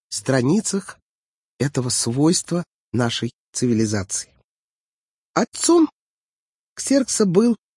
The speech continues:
великий правитель персидской державы, в общем-то, создатель её величия, Дарий Первый. Сказать что-либо о детстве ребёнка трудно. Правда, его мать была официальной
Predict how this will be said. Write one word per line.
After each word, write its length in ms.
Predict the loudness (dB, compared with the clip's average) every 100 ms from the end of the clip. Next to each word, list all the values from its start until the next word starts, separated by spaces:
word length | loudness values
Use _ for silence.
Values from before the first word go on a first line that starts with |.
| 2
великий 480 | 4 6 4 2 0
правитель 640 | 4 4 2 0 0 -2 _ _ _ _ _
персидской 540 | -4 -2 -2 -2 0 2
державы, 640 | 4 2 2 2 2 0 _ _ _ _ _ _
в 80 | 0
общем-то, 360 | 2 2 2 2
создатель 580 | 4 4 4 2 4 4
её 160 | 4
величия, 580 | 4 2 2 0 -2 -2 -4 _ _ _ _
Дарий 300 | 0 2 2 2
Первый. 540 | 2 2 0 -8 -20 _ _ _ _ _ _ _ _ _ _ _ -6
Сказать 400 | 2 4 4 2
что-либо 480 | 4 4 6 6
о 60 | 4
детстве 480 | 4 4 2 0 2
ребёнка 520 | 4 4 4 2 -2 _ _ _
трудно. 480 | 4 6 6 2 0 _ _ _ _ _ _ -2
Правда, 260 | 2 4 6
его 220 | 6 6
мать 340 | 6 4 2
была 340 | 2 4 4 2
официальной 1000 | 0 0 -2 2 2 4 4 2 0